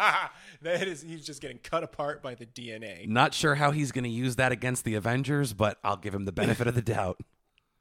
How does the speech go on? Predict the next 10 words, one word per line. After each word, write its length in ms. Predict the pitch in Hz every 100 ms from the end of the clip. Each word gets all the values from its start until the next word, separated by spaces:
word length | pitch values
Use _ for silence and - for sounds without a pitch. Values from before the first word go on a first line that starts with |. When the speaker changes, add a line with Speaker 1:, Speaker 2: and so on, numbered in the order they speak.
| _ -
Speaker 1:
He 100 | 107
just, 240 | 104 - -
"Oh, 140 | 147
he 60 | 120
shouldn't 240 | - 147
have 80 | 123
swallowed 420 | - 135 139 156
that 140 | 147 -
radioactive 840 | 131 139 151 147 - - 147 143
rock." 440 | 160 175 160 -